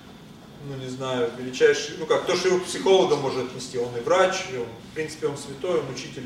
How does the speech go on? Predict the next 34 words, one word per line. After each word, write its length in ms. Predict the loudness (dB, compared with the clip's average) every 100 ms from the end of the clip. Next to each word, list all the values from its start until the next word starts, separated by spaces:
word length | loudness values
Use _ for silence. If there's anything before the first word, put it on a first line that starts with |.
| -6
йоги 260 | -6 -6 -8
и 20 |
так 140 | -8
далее. 220 | -4 -6 -6 -14 -16 -18 -16 -4
Но 220 | 2 2
он 140 | 2 0
один 160 | -2
из 280 | -6 -6 -6
таких 260 | -6 -8 -12
психологов-основателей, 1300 | -12 -4 2 4 4 2 0 -2 2 4 4 0 -8 -12 -14 -20 -20 -20 -20 -10
э, 120 | -6
восточной, 560 | -2 -2 0 0 0 -4 -4 -6 -10 -10
ну, 180 | -8
систематизированной 920 | -8 -8 -6 -4 -4 -6 -8 -6 -6 -6
психологии. 440 | -6 -4 -2 -2
Он 100 | -4
говорил, 220 | -2 -2 -2
что 480 | 8 10 10 6 -6 -8 -2
восточная 500 | 0 2 2 2 -4
психология 500 | -4 0 2 2 2
больше, 380 | 2 -2 -4 -6
чем 160 | -6
на 60 | -6
пятьдесят 280 | 0 2 2
процентов 480 | 0 -2 -2 -4 -4
это 140 | -6
дыхание 460 | -6 -4 -4 -4 -8
твоё. 180 | -10 -10 -10 -14 -18 -18 -20 -20 -20 -16
Ну, 60 | -4
там 240 | -2 -2
на 60 | -4
диске 340 | -6 -10 -8
это 160 | -6 -8
есть. 240 | -8 -12